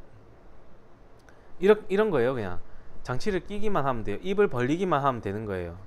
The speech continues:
그리고 누웠을 때 혀-, 턱이 아래로 처지지 않게끔만 하는 게 구강내 장치입니다. 구강내 장치.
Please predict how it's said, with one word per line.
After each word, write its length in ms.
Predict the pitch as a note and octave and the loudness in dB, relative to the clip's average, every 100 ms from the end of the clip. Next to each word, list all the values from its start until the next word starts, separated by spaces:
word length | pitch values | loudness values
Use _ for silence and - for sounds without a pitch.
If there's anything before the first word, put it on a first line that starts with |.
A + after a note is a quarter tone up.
| - | -12
그리고 420 | - A2+ A#2+ G3+ A3 - - - - - - - - - | -6 -2 0 0 -2 -16 -20 -20 -20 -20 -20 -20 -20 -2
누웠을 320 | D3+ E3 - | 2 2 0
때 340 | - D3 F3+ - - - - | -4 0 0 -2 -16 -20 -18
혀-, 200 | - F3 - - | -10 -10 -10 -6
턱이 520 | - G#3+ D#3 D#3+ G3 - | 0 2 2 0 -4 -2
아래로 340 | E3 F3 C#3 | 0 2 0
처지지 340 | - G3+ F#3 D3 | -4 -6 -4 -4
않게끔만 540 | E3+ D#3 C3 A#2+ G#2+ | -4 -8 -8 -4 -4
하는 240 | A#2 G#2+ | -4 -6
게 240 | G2 D3+ F#3+ - - - - | -4 -4 -6 -14 -18 -18 -12
구강내 340 | A#2 D#3 D3+ | -2 0 0
장치입니다. 600 | G#2+ G#2+ G#2+ D3+ G#2+ E2+ - - - - - - - | -4 -6 -8 -8 -8 -8 -8 -8 -6 -8 -10 -12 -8
구강내 240 | G#2+ G2 | -4 -4
장치. 480 | F2+ F2+ - F#2 | -4 -8 -8 -6